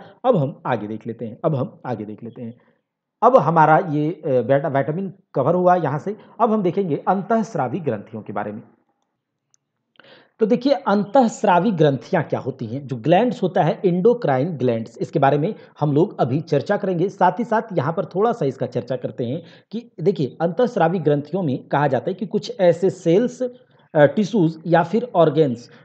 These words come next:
जो कि मटेरियल्स का निर्माण करती है, पदार्थों का निर्माण करती है और उसके बाद उसको शरीर के अंदर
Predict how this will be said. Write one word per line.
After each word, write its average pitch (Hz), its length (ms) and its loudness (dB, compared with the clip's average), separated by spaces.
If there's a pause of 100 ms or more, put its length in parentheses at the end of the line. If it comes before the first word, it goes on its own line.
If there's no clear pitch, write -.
(120)
जो 196 140 4
कि 247 360 -2
मटेरियल्स 165 640 2
का 113 160 -10 (260)
निर्माण 139 440 2
करती 202 300 -2
है, 220 80 2
पदार्थों 135 460 -2
का 156 120 -2
निर्माण 131 380 0
करती 170 320 -4
है 165 100 -2
और 202 160 -2
उसके 247 260 2
बाद 156 320 4 (260)
उसको 240 400 0
शरीर 233 440 2
के 226 120 2
अंदर 160 420 2